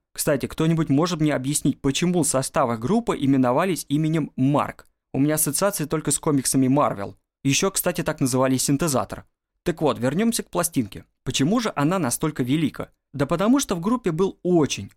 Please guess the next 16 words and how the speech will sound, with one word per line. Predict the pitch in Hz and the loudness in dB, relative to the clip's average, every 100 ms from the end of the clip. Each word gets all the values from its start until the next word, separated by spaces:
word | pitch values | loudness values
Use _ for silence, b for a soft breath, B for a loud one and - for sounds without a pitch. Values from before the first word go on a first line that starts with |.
| - | -6
очень | 180 214 214 226 | 0 0 2 2
упёртый | 208 - 170 185 - | 2 0 0 0 0
молодой | 180 165 156 160 | 0 2 2 2
человек, | 135 143 120 139 240 | 0 0 0 0 -2
который | - - 190 | -2 -2 -2
был | 156 160 | 0 0
готов | 139 143 190 180 - | 0 -2 -2 -4 -4
выкручивать | 139 160 151 185 - 220 214 | -2 -2 -2 -2 0 -2 -2
из | 190 | -2
своей | 170 165 | 0 0
группы | 139 156 208 185 | 0 0 0 -2
все | 160 175 | -2 0
соки. | 180 - 180 - - _ | 2 2 0 -2 -12 _
Это | - 143 165 165 | -2 -2 0 0
Ричи | 120 117 123 | 0 -2 -2
Блэкмор. | 123 120 - 104 | 0 -2 -2 -6